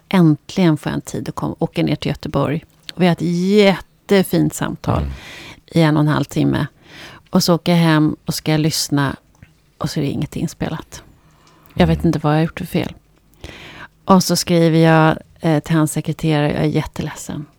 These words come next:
Speaker 1: Eh, går det att göra någonting?" Ja, så efter mycket om men, "Ja, men vi kunde ses i Almedalen."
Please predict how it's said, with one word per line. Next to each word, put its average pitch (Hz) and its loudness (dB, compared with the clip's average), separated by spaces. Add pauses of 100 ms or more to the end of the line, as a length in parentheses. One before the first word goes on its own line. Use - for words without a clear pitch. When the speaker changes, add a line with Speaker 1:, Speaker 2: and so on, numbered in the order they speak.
(300)
Speaker 1:
Eh, 143 -2
går 180 4
det 123 -4
att - -8
göra 151 0
någonting?" 151 -4 (760)
Ja, 160 0
så - -4
efter 185 -2
mycket 190 4
om 160 4
men, 151 4
"Ja, 185 6
men 208 6
vi 208 6
kunde 202 2
ses 165 0
i 170 2
Almedalen." 147 0